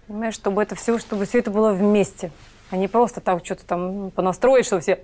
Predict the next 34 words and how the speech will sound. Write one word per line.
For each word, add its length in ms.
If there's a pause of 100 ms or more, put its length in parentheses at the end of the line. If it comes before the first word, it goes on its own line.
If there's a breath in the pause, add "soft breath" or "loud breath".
(340 loud breath)
ахнули. 640
И, 240
ну, 260
вот, 260 (380 loud breath)
хочется... 260 (120)
и 60
потом 420 (320)
желательно, 420
чтобы 220
это 100
шоу 280
можно 340
было 300 (380 loud breath)
возить 400
по 100
городам. 480 (100)
Потому 260
что 160
вот 140
эти 160
все, 340 (320 loud breath)
а, 200
массивные 520
декорации 600
или 80
какие-то 420
сложные 500
такие, 360
какие-то 460 (180)
постановочные 680
вещи, 340 (360 loud breath)
их 140 (260)
трудно 340
потом, 540